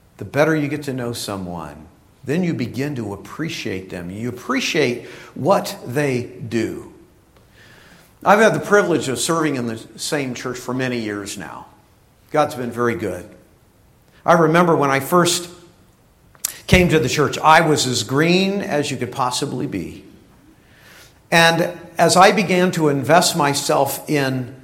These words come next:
the congregation and they began to invest themselves in me,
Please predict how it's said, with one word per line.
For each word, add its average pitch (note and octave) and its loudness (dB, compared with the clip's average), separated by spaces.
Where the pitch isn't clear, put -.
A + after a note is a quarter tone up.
the B2+ -4
congregation D#3+ 2
and C3 -2
they A3 4
began E3+ 0
to C#3+ -4
invest C#3+ 0
themselves C#3+ -2
in C3 -2
me, G3+ -2